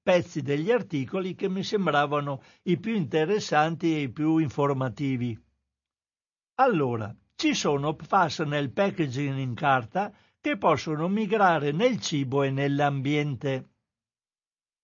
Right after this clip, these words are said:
Il packaging alternativo alla plastica a base di carta in alcuni casi potrebbe rappresentare un rischio per la salute.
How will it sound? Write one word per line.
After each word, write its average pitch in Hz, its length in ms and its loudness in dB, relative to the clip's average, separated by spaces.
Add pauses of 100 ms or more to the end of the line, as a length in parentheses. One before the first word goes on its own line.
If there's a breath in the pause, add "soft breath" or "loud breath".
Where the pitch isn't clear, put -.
(200)
Il 285 220 -2
packaging 156 680 0
alternativo 165 760 2
alla 147 200 2
plastica 160 640 0
a 139 60 0
base 156 360 2
di 143 180 -6
carta 143 640 -2 (160)
in 240 200 -2
alcuni 202 480 0
casi 143 420 2
potrebbe 180 540 -4
rappresentare 160 880 -2
un 202 160 0
rischio 156 460 0
per 147 180 0
la 143 160 -2
salute. 123 680 -4